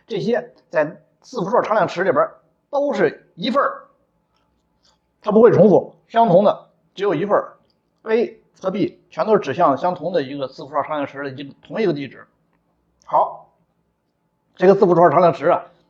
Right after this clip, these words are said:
空间不大，速度极快。哎，这是 Java 内存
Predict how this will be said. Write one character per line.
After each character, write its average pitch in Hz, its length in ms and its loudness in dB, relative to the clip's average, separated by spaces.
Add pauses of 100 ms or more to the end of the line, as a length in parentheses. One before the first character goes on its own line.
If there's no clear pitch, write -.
(600)
空 - 180 0
间 247 160 4
不 220 80 4
大， - 220 -4 (240)
速 196 380 -4
度 127 180 -8
极 156 180 -12
快。 165 380 -6 (100)
哎， 123 240 -6
这 156 100 -14
是 131 200 -14
Java 151 320 0
内 147 160 -6
存 143 260 -14